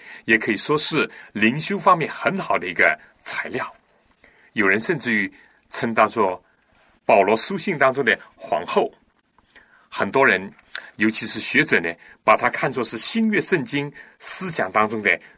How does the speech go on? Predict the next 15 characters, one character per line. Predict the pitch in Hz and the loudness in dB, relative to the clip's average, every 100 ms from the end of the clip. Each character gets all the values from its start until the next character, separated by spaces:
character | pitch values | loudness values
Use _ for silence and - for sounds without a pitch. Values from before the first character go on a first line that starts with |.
| _ | _
最 | - 214 143 | -4 -2 -2
高 | - 123 | -2 -2
峰。 | 117 117 90 - _ _ _ _ _ _ _ _ - _ _ _ | 0 0 -2 -10 _ _ _ _ _ _ _ _ -20 _ _ _
我 | 113 | 0
们 | 113 | 2
知 | 139 | 2
道 | 127 | 4
有 | 107 98 | 4 4
一 | |
个 | 104 | 2
宗 | - 160 | 0 -4
教 | 151 | -2
改 | 92 | -2
革 | 82 90 | -4 -2
家 | 101 95 | 0 0